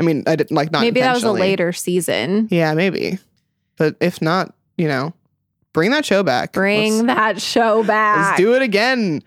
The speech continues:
Speaker 1: Although now, like, nerds kinda just are hot. Like, they're, they're not, like, you know,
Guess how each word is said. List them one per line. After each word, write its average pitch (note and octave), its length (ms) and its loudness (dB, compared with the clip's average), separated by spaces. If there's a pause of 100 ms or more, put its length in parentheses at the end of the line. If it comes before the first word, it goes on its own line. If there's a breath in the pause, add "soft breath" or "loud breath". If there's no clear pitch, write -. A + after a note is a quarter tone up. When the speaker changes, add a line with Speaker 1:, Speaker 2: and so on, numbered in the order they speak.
(240 loud breath)
Speaker 1:
Although C#4 200 2
now, F4 300 2
like, F4 340 -2
nerds G3+ 480 0
kinda G#3 280 0
just G3 200 -2 (680)
are F3 120 0
hot. F3 380 0 (220)
Like, E3+ 200 -2
they're, E3+ 300 0
they're F3 240 0
not, F#3 260 0
like, D#3+ 380 -2 (500)
you D3 120 -2
know, D3+ 260 0